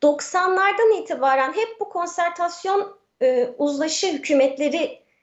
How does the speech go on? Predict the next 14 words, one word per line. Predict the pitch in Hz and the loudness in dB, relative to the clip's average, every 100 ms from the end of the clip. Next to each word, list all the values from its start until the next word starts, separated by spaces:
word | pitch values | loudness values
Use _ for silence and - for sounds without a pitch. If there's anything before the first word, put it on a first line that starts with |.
| _ | _
iktidardaydı. | 240 240 247 233 220 208 170 - 190 180 | -10 -2 2 4 2 0 -4 -6 -12 -6
Yani | 220 226 240 | -4 -2 -2
güya | 311 320 302 | 0 0 2
merkez | 269 277 330 415 | 0 -2 -4 -8
sol | - 453 453 | -4 -2 -2
ama | - 392 370 480 - _ _ | -2 0 0 -2 -6 _ _
asıl | - - - 320 | -4 -4 -6 -2
yaptıkları, | 277 269 254 - 240 254 523 523 - _ - | -2 -2 -12 -6 -4 0 -2 -4 -14 _ 0
e, | 277 277 269 254 - _ - | 0 2 0 -2 -10 _ 0
bin | 427 440 | 4 4
dokuz | 403 - | 2 -4
yüz | 330 | -8
seksen | 370 359 359 311 | -8 -6 -4 0
Anayasası'nı | 285 254 240 240 247 247 240 240 294 | 2 2 0 -2 -8 -4 -2 2 0